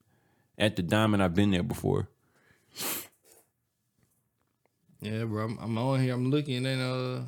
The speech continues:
Speaker 1: To see when it started. Then you might not, they might not have it on there. I, I just figured I'd ask because I know I've been to one before. They had, like, clothes, like, different people, like, making, like, barbecue sauces and shit. And this is where I bought this honey from. It was this spicy honey.
Speaker 2: Mm-hmm.
Speaker 1: It's called, like,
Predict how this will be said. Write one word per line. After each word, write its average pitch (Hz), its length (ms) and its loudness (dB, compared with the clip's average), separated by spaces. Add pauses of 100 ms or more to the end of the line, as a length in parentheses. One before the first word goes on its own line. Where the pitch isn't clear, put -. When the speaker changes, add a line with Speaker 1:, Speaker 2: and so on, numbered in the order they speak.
Speaker 1:
To - 80 -8
see 107 160 0
when 98 180 4
it 92 100 2
started. 95 300 4
Then 113 140 6
you 131 120 4
might 147 180 2
not, 104 240 2
they 107 80 4
might 139 200 2
not 101 160 2
have 92 160 2
it 85 80 0
on 92 180 0
there. 82 340 -2
I, - 60 0
I 104 40 0
just 101 180 -4
figured 90 360 4
I'd - 40 -2
ask 98 300 2
because 90 240 0
I 95 80 4
know 101 160 2
I've 90 160 2
been 107 420 2
to - 140 2
one 101 320 2
before. 92 480 0 (340)
They 107 120 6
had, 117 200 8
like, 80 220 2
clothes, 107 840 6 (560)
like, 82 280 0
different 107 280 2
people, 101 240 2
like, 90 160 2
making, 92 420 2
like, 85 240 0
barbecue 104 400 2
sauces 95 480 0
and 98 100 -2
shit. 98 220 0
And 101 80 2
this 135 100 2
is - 60 0
where 117 120 6
I 107 40 4
bought 101 240 2
this 95 160 -2
honey 120 260 2
from. 104 220 0
It 95 80 0
was 110 180 2
this 98 120 0
spicy 104 460 2
honey. 117 360 4 (380)
Speaker 2:
Mm-hmm. 92 240 -4
Speaker 1:
It's - 80 0
called, 120 220 6
like, 101 200 2